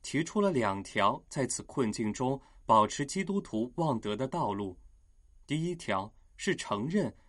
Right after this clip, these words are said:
这不是人类努力、天赋或技巧的成果。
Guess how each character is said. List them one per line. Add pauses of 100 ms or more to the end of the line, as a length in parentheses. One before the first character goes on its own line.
(120)
这
不
是
人
类
努
力、 (280)
天
赋 (200)
或
技
巧
的
成
果。